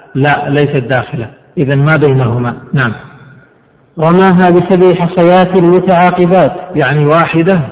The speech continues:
Speaker 1: تلو الأخرى، يرمي سبع حصيات وراء بعض، ما يرميها دفعة واحدة، إنما يرمي سبع، لأنه لو قال: "رماها بسبع حصيات"، قد يفهم أنها، أنها ترمى هكذا دفعة واحدة، ويص-، ويصدق عليه أنه رمى سبع حصيات،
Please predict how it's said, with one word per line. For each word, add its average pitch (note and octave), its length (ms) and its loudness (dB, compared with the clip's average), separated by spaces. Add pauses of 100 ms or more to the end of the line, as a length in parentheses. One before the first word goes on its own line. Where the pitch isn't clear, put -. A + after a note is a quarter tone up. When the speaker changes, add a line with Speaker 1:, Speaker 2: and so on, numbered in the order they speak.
(120)
Speaker 1:
تلو F3 280 0
الأخرى، C3 600 -2 (180)
يرمي C3 240 -2
سبع C3+ 240 -4
حصيات D#3 420 -6
وراء B2+ 160 0
بعض، A2+ 400 -10 (280)
ما D#3+ 160 0
يرميها F#3+ 360 4
دفعة B2+ 320 0
واحدة، B2 360 -6 (160)
إنما C#3+ 260 -2
يرمي C#3 320 0
سبع، D#3 200 -2
لأنه C#3+ 240 -2
لو E3 220 0
قال: E3 200 0
"رماها E3 240 2
بسبع D#3 320 -4
حصيات"، D3+ 480 -4
قد G3 260 -4
يفهم E3 340 -2
أنها، D#3+ 340 -2 (580)
أنها D#3+ 180 2
ترمى E3 260 2
هكذا D3 300 -2
دفعة B2+ 340 -4
واحدة، D3 280 -8 (180)
ويص-، F3+ 340 0
ويصدق G3 500 0
عليه C#3 240 0 (280)
أنه D3 140 -2
رمى F3 420 0
سبع C#3 160 -2
حصيات، C3 440 -6